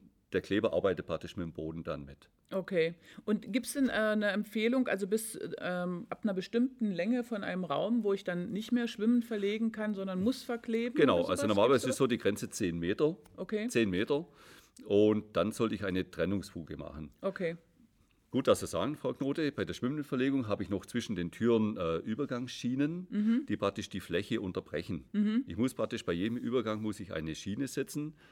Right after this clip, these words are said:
Speaker 1: die praktisch die Fläche unterbricht.
Speaker 2: Mhm.
Speaker 1: Beim Vollflächenverkleben kann ich über diese Türübergänge durchlegen und habe, wenn die Türen auf sind, eine geschlossene Fläche dann.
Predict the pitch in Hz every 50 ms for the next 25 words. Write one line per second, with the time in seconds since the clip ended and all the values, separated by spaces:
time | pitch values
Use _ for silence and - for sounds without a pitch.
0 | - _ - 98 - 90 85 - 101 - - 95 - - 85 85 - 107 92 82
1 | - - - - 78 76 - - - 208 208 214 220 247 240 - - 90 87 82
2 | - 110 120 123 - 110 95 90 - - 90 - - 110 143 156 156 - - 135
3 | 131 120 - - - 127 131 135 - 120 120 117 - - 113 101 92 - - _
4 | - - 113 117 123 127 127 143 139 - - - 123 123 120 131 113 110 98 92
5 | 90 82 - - - 110 127 - - 131 123 127 135 139 151 156 160 165 - -
6 | - - - - _ - 92 85 85 87 - - - 110 95 90 92 - - 113
7 | 110 104 95 95 101 - - 107 101 95 87 85 87 80 82 - - 80 80 -
8 | - 82 76 - - - 69 69 82 - - - -